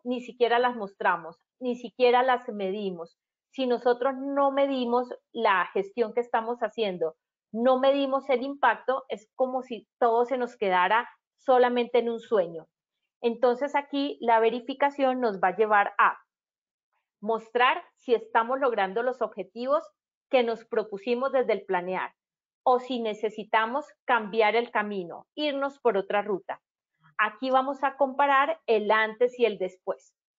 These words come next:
Una idea que quiero darles en todo este proceso del ciclo de mejora continua, investigación del accidente, tomen fotos, hagan, <clears throat> yo lo llamo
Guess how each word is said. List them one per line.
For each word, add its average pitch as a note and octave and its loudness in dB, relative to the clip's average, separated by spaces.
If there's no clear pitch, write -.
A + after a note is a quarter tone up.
Una B3+ -2
idea C4 0
que C4 -12
quiero G3+ -2
darles F#3+ 2
en A3 -4
todo A#3 0
este A#3 -4
proceso G3 -4
del G#3+ -2
ciclo B3+ -2
de C4 4
mejora G3+ -2
continua, G3 -8
investigación G#3+ 0
del A3 2
accidente, G#3+ -2
tomen C#4 0
fotos, - -2
hagan, C4 2
<clears throat> - -16
yo A#3 2
lo A3 0
llamo B3 0